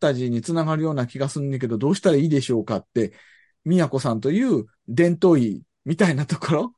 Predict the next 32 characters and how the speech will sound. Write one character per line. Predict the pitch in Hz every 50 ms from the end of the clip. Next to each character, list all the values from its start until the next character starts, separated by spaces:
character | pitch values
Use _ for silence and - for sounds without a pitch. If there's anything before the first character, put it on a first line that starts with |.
| _ _ _ _
魔 | - 165 185
術、 | 175 175 185 151 - 165 160 160 117 - 135
要 | 151 151
は | 127
魔 | 143 185 214
女、 | 185 165
魔 | 127 143 175 180
女 | 190 175
の | 160 139
と | - 147 127
こ | 139 151
ろ | 151
に | 139 139 151
行 | 165 160
っ |
た | - - 139
ら、 | 170 190 190 117 120 _ _ _ _ _ _ _ _ -
あ | - 135 139
の、 | 135 131
宮 | 131 165 190 180 180
子 | - 165
魔 | 160 160 156
女 | 127 117
が、 | 101 127 120 95 - _ _ _ -
「じ | 76 80 76 78 87 107
ゃ | 113 113
あ |
処 | - - - 113
方 | 101 95 98 107 101
し | -
て | - 107
煎 | 101 - 101 104